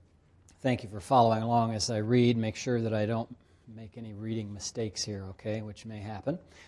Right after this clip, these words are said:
"Moreover, take up a lamentation for the princes of Israel, and say, 'What is your mother? A lioness. She lay down among the lions. Among the young lions, she nourished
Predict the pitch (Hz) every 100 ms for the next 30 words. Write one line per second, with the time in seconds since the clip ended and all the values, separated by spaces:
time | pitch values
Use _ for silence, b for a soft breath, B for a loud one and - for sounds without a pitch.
0 | b b b b b b - 160 185 185
1 | 165 190 - 175 180 180 170 156 165 175
2 | 170 175 160 147 170 170 180 - 156 147
3 | 160 - 165 165 175 156 170 151 170 127
4 | 147 120 98 87 _ 117 110 101 - 123
5 | 113 127 143 - _ _ _ _ _ _
6 | _ 202 262 233 226 208 220 180 117 95
7 | - - - _ _ _ 139 156 202 175
8 | 131 107 - - - - _ _ _ _
9 | - 123 139 131 131 135 131 123 127 113
10 | 113 113 117 104 92 - - _ _ _
11 | _ _ 131 175 180 185 233 196 135 117
12 | 107 98 - - - 131 117 131 147 143
13 | -